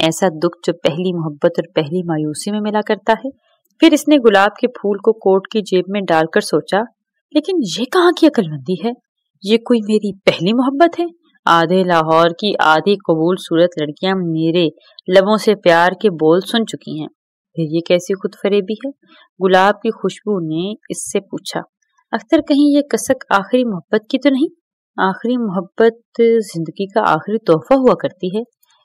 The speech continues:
इसी की याद लेकर इंसान कब्र में जाता है और इसी के साथ रूह से महशर उठेगा।"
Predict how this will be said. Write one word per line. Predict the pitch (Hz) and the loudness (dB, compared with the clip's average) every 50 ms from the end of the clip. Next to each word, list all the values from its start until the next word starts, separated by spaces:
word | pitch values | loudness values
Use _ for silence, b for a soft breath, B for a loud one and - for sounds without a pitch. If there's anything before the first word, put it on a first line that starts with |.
| _ - | _ -4
इसी | 185 190 - 220 208 | -4 -2 0 -2 -2
की | 214 233 220 185 | 0 -2 -2 0
याद | 185 165 165 180 190 196 | 2 2 2 2 0 0
लेकर | 196 190 190 - 208 196 | -2 -2 -2 -2 -2 -2
इंसान | 190 175 165 - 185 180 185 190 190 190 | -4 -6 -8 -6 -4 -2 -2 -2 -4 -2
कब्र | - 190 185 175 175 175 | -2 -2 -2 -2 -4 -6
में | 165 151 | -6 -8
जाता | 143 147 143 139 - 160 | -8 -10 -12 -8 -8 -8
है | 170 170 208 214 - _ _ _ _ - | -8 -8 -10 -16 -18 _ _ _ _ -8
और | - - 151 | -8 -8 -8
इसी | - - - | -6 -8 -8
के | 175 165 185 | -6 -6 -6
साथ | 185 - - 156 160 170 175 165 | -6 -4 -2 0 0 0 -2 -2
रूह | 165 165 160 | -4 -4 -4
से | 160 - 190 185 | -6 -8 -8 -6
महशर | 175 160 151 160 - - - 190 | -6 -6 -6 -8 -8 -10 -10 -10
उठेगा।" | 185 180 - - 196 185 196 | -10 -12 -8 -6 -4 -4 -4